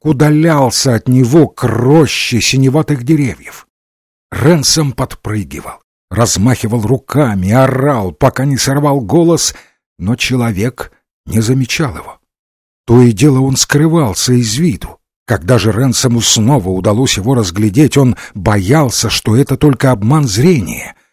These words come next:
какое-нибудь дерево, скопление листьев, которые лишь в мучительном нетерпении кажутся человеком. И всякий раз, прежде чем он успевал отчаяться,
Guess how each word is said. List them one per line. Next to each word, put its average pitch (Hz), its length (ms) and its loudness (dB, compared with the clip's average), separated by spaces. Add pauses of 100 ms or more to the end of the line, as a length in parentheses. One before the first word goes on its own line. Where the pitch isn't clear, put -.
(160)
какое-нибудь 156 760 2
дерево, 107 520 0 (260)
скопление 170 800 4
листьев, 170 720 0
которые 156 400 2
лишь 170 260 2
в 107 140 -2
мучительном 151 880 2
нетерпении 147 840 2
кажутся 156 640 -2
человеком. 165 720 -2 (720)
И 110 120 -2
всякий 131 520 -2
раз, 131 360 -2 (340)
прежде 117 540 0
чем 95 260 -6
он 123 120 0
успевал 104 520 -4
отчаяться, - 840 -4